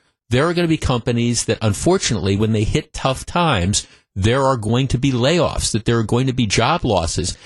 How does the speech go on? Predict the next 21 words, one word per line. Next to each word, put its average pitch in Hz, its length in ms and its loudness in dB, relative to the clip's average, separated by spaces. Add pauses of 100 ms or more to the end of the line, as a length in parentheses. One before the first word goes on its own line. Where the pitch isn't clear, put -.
(140)
And 120 140 0
I 117 40 2
don't 147 160 -2
think - 240 -6
you 139 80 -4
can 123 120 0
have 110 260 0
government 123 480 0
come 131 240 0
in 110 160 0
and 110 80 -2
have 107 160 -2
the 104 80 -4
taxpayers 101 880 0 (380)
bail 147 360 0
out 123 300 0
industries 110 840 0
every 139 360 -2
time 107 380 -2
that 104 140 -2
happens. 156 500 -2